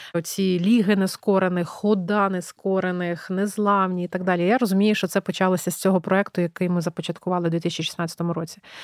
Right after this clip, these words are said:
Адаптивні види спорту змінилися з того часу, тому що, коли ми починали займатися проектом, мало хто зараз це усвідомлює, але ми, наприклад,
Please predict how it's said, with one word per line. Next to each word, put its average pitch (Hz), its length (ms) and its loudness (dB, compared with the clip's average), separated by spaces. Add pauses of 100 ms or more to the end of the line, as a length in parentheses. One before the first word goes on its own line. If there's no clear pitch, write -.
(500)
Адаптивні 285 460 4
види 233 180 2
спорту 220 440 0
змінилися 180 640 2
з - 60 -10
того 175 260 -2
часу, 170 460 -2
тому 202 300 2
що, 190 440 0
коли 208 200 2
ми 226 100 2
починали 226 440 2
займатися 202 500 0
проектом, 185 440 0
мало 220 260 2
хто - 200 -4
зараз 202 300 2
це 190 400 0
усвідомлює, 196 680 2
але 185 380 4
ми, 196 180 2
наприклад, 208 640 0